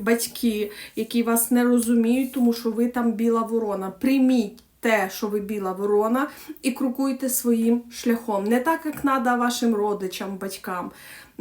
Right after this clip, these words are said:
чоловікам, жінкам, так, як надо вам. Задача така, що ми свою індивідуальність, оцю білу ворону, ми маємо розпакувати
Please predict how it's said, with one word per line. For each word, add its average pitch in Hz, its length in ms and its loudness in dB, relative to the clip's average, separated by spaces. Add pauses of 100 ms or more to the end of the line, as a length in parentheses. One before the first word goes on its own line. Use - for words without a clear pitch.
(200)
чоловікам, 254 760 2
жінкам, 226 600 2
так, 233 160 -2
як 254 180 -6
надо 240 320 0 (100)
вам. 202 360 0 (300)
Задача 233 720 2
така, 277 640 0
що 269 240 2
ми 262 200 4
свою 240 440 0
індивідуальність, 247 1040 4
оцю 233 200 -4
білу 226 340 0
ворону, 220 400 0
ми 220 80 -4
маємо 240 320 4
розпакувати 233 920 0